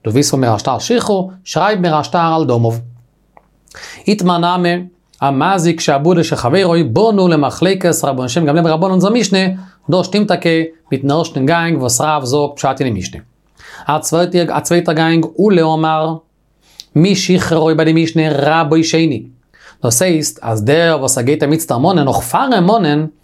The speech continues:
איז ער געגאנגען, האט ער משחרר געווען. אויף דעם זאגט די משנה, שורש הדין, זיי גאר נישט. ממילא אין עבד חייב כלום במצוות, וואס ער עבד נישט חייב. אז איך מצוות נאר א מאן, איך חייב, ווייב נישט חייב. פאר וואס, זאגט רש"י, שלא יקנו לו, איז נאר משובט פון אים, ולא יכול לשחרר.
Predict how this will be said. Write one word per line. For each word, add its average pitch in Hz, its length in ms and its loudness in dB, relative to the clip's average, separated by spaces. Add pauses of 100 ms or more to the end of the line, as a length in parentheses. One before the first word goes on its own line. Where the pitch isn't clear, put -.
(220)
איז 131 100 2
ער 131 120 2
געגאנגען, 196 280 0
האט 233 140 0
ער 214 60 0
משחרר 208 400 0
געווען. 170 260 0 (480)
אויף 151 120 0
דעם 180 140 2
זאגט 175 100 2
די 175 80 4
משנה, 180 260 2
שורש 185 420 2
הדין, 165 360 0
זיי 170 200 0
גאר 139 300 0
נישט. - 280 -8 (340)
ממילא 165 380 2
אין 175 440 0
עבד 165 400 0
חייב 170 500 0
כלום 196 460 -2
במצוות, 196 640 -4 (500)
וואס 160 220 -2
ער 170 100 2
עבד 214 180 2
נישט 214 200 0
חייב. 190 320 0 (280)
אז 151 140 2
איך 180 140 0
מצוות 180 400 0
נאר 170 180 2
א - 20 0
מאן, 175 220 0
איך 170 100 -2
חייב, 156 220 0
ווייב 160 200 0
נישט 160 200 0
חייב. 139 320 -2 (640)
פאר 160 180 0
וואס, 170 420 0
זאגט 160 220 -2
רש"י, 165 280 0
שלא 180 220 2
יקנו 190 380 2
לו, 247 120 2
איז - 460 -8
נאר 156 100 2
משובט 208 360 0
פון 185 140 0
אים, 156 80 2
ולא 139 80 2
יכול 156 260 2
לשחרר. 202 440 0